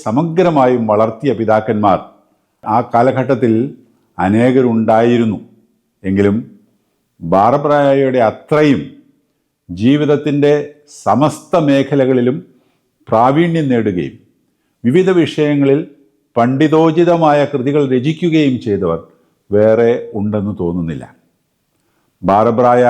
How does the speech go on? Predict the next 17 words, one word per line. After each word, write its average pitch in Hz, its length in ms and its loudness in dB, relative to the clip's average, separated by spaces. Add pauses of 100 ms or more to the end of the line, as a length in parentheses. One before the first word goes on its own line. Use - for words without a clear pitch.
(140)
എന്ന 120 240 -4
പേരിന് 131 440 0
തന്നെ 123 260 2 (520)
രണ്ട് 165 360 2
വ്യാഖ്യാനങ്ങളുണ്ട്. 123 840 -2 (1300)
പണ്ഡിതന്മാരുടെ 131 720 2 (220)
അഭിപ്രായമനുസരിച്ച് 131 960 0 (100)
അദ്ദേഹത്തിൻ്റെ 123 540 0
പിതാവ് 131 420 2 (540)
അഹറോൻ 147 500 0 (640)
യഹൂദ 113 340 0 (120)
മതത്തിൽ 143 360 0
നിന്നും 135 280 -2
ക്രിസ്തീയ 135 400 -2 (160)
മതത്തിൽ 123 320 -4 (560)
ചേർന്ന 135 360 2 (140)
ആളായിരുന്നതിനാൽ 123 920 0